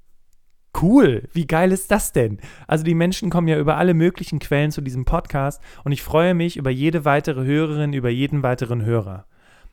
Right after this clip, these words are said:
Die Me-, Person, die jetzt hier zuhört, die diese Rezension damals auf Amazon geschrieben hat, Dankeschön dafür. Richtig toll, Dankeschön für dein Vertrauen.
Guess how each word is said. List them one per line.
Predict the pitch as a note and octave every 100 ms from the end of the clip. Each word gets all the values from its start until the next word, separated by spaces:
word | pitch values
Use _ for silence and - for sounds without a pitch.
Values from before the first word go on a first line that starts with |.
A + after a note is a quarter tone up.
| _ _ _ -
Die | F3
Me-, | A3 G#3
Person, | G3 F#3 E3+ F3
die | D#3+
jetzt | D#3 D3
hier | C#3+ -
zuhört, | - A3 E3 A2 - - - -
die | C#3+
diese | C#3+ C#3 B2+
Rezension | C3+ D3 B2+ B2+ G3 E3+
damals | B2+ B2+ B2 A#2+ -
auf | B2 -
Amazon | C3+ C3+ A#2+ B2
geschrieben | A#2 D3+ F3 D3+
hat, | C3+ C#3+ - _ _ _
Dankeschön | A2 A#2+ F#3 A#3+ A3 C#3+ A2+
dafür. | G#2 G#2 G#2 F#2+ G2+ _ _ -
Richtig | D#3 F3+ G3 -
toll, | E3 D#3+ E3+ F#3
Dankeschön | C#3 D3+ E3+ - C#3
für | C3+
dein | A#2+ A2+
Vertrauen. | A#2 B2 - F#2 F2